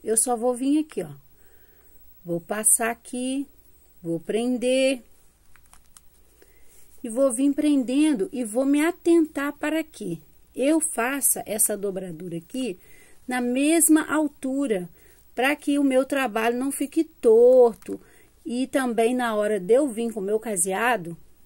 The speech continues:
ele também não dá aquela repuxada, porque pode dar aquela repuxada, mas a gente vai falar disso já já.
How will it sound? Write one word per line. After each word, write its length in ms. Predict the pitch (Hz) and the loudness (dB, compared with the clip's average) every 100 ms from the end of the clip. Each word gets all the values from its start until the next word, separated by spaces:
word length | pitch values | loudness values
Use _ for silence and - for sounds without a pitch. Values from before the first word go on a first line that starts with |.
| - - | -20 -12
ele 180 | 185 190 | -8 -8
também 320 | 190 220 214 | -8 -6 -4
não 220 | 220 262 311 | -2 0 0
dá 140 | 285 | 0
aquela 260 | 285 285 285 | -2 -2 -2
repuxada, 760 | 277 269 311 - 277 254 208 | -4 -4 -6 -4 -2 -2 -4
porque 280 | 175 190 185 | -12 -10 -10
pode 600 | - - 170 165 185 220 | -10 -8 -6 -4 -6 -6
dar 240 | 226 254 | -6 -6
aquela 300 | 254 269 262 | -6 -6 -6
repuxada, 680 | 269 277 - 302 - 170 151 | -4 -6 -6 -6 -8 -10 -12
mas 180 | 170 185 | -10 -10
a 60 | |
gente 200 | 202 - | -12 -10
vai 120 | 220 | -10
falar 320 | 226 233 208 214 | -10 -10 -10 -10
disso 300 | 208 - 214 | -8 -8 -6
já 240 | 220 277 | -6 -6
já. 260 | 254 170 | -10 -16